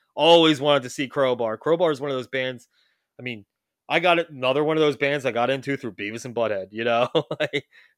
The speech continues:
Crowbar. Can't wait. Crowbar was awesome, so it's like, "Yay, chalk it up." And I'm like, "All right, hopefully Sepultura plays a, uh,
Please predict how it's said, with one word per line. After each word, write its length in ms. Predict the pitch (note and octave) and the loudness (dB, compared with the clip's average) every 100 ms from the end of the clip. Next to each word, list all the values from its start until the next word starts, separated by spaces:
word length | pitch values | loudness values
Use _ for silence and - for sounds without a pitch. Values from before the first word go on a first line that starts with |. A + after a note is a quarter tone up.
| - | -6
Crowbar. 640 | D3 C3+ A#2 A2 G2+ G2 _ _ _ - | -4 -2 -2 -2 -4 -6 _ _ _ -6
Can't 240 | D3+ C3+ | -2 -2
wait. 260 | C3 A#2 - _ _ _ _ _ _ | -2 -4 -6 _ _ _ _ _ _
Crowbar 440 | - E3+ F3+ G3+ | 0 2 4 2
was 140 | G3+ F3 | 2 2
awesome, 500 | D3+ C#3+ - D3+ D#3 _ | 4 2 -2 -12 -14 _
so 440 | - C3+ A#2 A#2 A#2+ _ | -8 -4 -4 -4 -14 _
it's 100 | _ | _
like, 200 | A#2 G#2 | -10 -8
"Yay, 260 | C3 F3+ B2 | -2 0 -2
chalk 300 | - B2 B2 | -4 -4 -2
it 80 | D3 | 0
up." 240 | G3 - _ _ _ _ - | 0 -2 _ _ _ _ -12
And 100 | C3 | -8
I'm 80 | C#3+ | -6
like, 160 | C#3+ | -4
"All 60 | G3 | -2
right, 120 | F#3 | 0
hopefully 340 | D#3+ D#3 E3+ | -2 -2 -4
Sepultura 640 | D#3+ E3+ D#3+ D3 D#3+ D#3 D#3 | -2 -4 -6 -6 -4 -2 -2
plays 440 | - C3 C3+ B2 | -4 -4 -4 -4
a, 260 | C#3 C3 B2+ | -4 -2 -2
uh, 380 | B2 A#2+ A#2 | -2 -2 -2